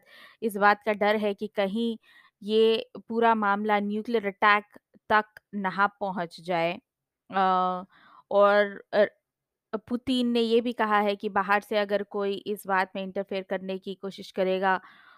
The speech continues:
तो मतलब दूसरी कोई कंट्री अगर इसमें इंटरफेयर करने की कोशिश करती है, तो कुछ ऐसी चीज़ें वे कर सकेंगे जो पहले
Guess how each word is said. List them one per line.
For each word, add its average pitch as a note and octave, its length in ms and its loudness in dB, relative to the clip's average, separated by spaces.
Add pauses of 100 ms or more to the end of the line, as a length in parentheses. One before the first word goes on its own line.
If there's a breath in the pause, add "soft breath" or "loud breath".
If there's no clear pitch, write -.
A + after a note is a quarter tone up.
(160)
तो A#3+ 400 0 (840)
मतलब G#3 260 -4
दूसरी A3 260 -8
कोई A3+ 220 -2
कंट्री G#3+ 380 -4
अगर G#3 160 -4
इसमें G3+ 280 -6
इंटरफेयर G3+ 360 -4
करने G3 240 -6
की G3+ 120 -10
कोशिश G3 380 -10
करती G3+ 440 -4
है, F#3+ 300 -2 (560 loud breath)
तो A#3 380 2 (1700)
कुछ B3 160 0
ऐसी A#3+ 280 2
चीज़ें A#3 640 0
वे G#3+ 160 0
कर A3+ 220 2
सकेंगे A3+ 600 -2
जो A3 140 -2
पहले G#3 760 -2